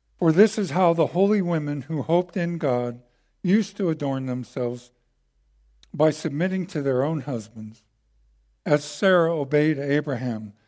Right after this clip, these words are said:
calling him Lord. And you are her children if you do good and do not fear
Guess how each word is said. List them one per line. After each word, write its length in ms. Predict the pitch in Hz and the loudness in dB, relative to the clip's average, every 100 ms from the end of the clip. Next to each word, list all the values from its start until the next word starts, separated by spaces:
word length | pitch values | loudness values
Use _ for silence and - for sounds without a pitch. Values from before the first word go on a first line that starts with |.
| _ _ | _ _
calling 360 | - 180 185 170 | 2 2 4 0
him 220 | 170 165 | -2 -2
Lord. 400 | 143 127 123 127 _ _ _ _ _ _ _ _ _ _ _ _ | -2 -2 -2 -6 _ _ _ _ _ _ _ _ _ _ _ _
And 180 | 139 143 | -2 0
you 360 | 156 202 175 | 4 4 4
are 200 | 156 135 | 0 -2
her 220 | 123 156 143 | -2 -2 -4
children 560 | - 156 131 123 120 | -4 -2 -2 -2 -6
if 280 | 175 156 - | -8 -12 -8
you 140 | 139 | -8
do 260 | 123 143 190 | -4 0 2
good 500 | 151 151 127 123 - | 2 2 2 -2 -12
and 200 | 135 123 | -8 -8
do 180 | 113 165 | -2 -2
not 220 | 190 175 | 0 -2
fear 500 | 170 - 131 117 113 | -4 -4 -2 -2 -4